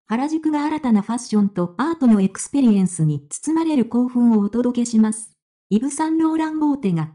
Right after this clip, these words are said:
アジアアンバサダーに、そのカリスマとスタイルで知られる平野紫耀さんを選出し、東京で繰り広げられる新プロジェクトが期待を集めています。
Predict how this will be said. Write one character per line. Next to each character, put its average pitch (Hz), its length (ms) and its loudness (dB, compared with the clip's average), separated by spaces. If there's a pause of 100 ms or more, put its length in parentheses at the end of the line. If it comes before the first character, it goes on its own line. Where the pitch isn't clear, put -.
(140)
ア 214 140 0
ジ 285 120 -2
ア 311 100 -2
ア 302 60 -2
ン 294 100 0
バ 285 120 0
サ 240 100 -4
ダ 190 180 -2
ー - 20 -4
に、 147 260 -4 (180)
そ - 160 -2
の 294 140 2
カ 320 100 -4
リ 302 120 -4
ス 302 120 -6
マ 285 140 -2
と 277 120 -4
ス - 120 -10
タ 294 140 -2
イ 269 40 0
ル 208 120 0
で 165 160 0 (100)
知 247 160 -4
ら 294 100 0
れ 320 140 -2
る 311 80 -2
平 311 220 -4
野 254 80 6
紫 247 220 2
耀 262 160 2
さ 233 180 -4
ん 214 80 2
を 190 80 0
選 214 240 0
出 - 240 -8
し、 - 340 -6 (140)
東 254 180 0
京 247 180 0
で 220 240 -2
繰 208 120 2
り 254 80 2
広 302 260 -2
げ 294 60 -2
ら 294 100 0
れ 277 100 2
る 226 120 2
新 277 320 -2
プ 294 80 0
ロ 285 100 0
ジ 269 100 0
ェ 254 40 0
ク 254 80 -16
ト 214 100 2
が 180 140 0
期 - 120 -20
待 262 240 -2
を 240 160 2
集 240 120 -4
め 269 120 0
て 240 120 -2
い 190 100 2
ま 170 140 0
す。 - 240 -20